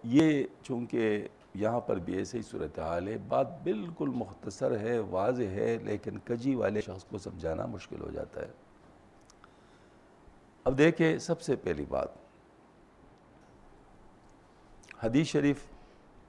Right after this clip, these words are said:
चूँकि यह हदीस शरीफ ज़ाहिर है अहले सुन्नत वल जमात के नज़दीक तो मुस्तकिल है, लिहाजा मुस्तनद है, लिहाजा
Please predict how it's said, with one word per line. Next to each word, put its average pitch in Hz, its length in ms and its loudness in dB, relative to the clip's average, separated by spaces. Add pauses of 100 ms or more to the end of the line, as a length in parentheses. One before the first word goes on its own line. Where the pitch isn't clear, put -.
(920)
चूँकि 117 440 2 (760)
यह 95 120 4
हदीस 101 300 0
शरीफ 104 260 0 (340)
ज़ाहिर 92 280 4
है 101 240 0 (720)
अहले 87 180 0
सुन्नत 98 380 -6
वल 87 100 0
जमात 90 380 0
के 87 60 -4
नज़दीक 87 340 -4
तो 95 100 -6
मुस्तकिल 117 480 -4
है, 110 60 6
लिहाजा 107 460 6 (760)
मुस्तनद 107 880 -2
है, 95 100 0
लिहाजा 101 440 6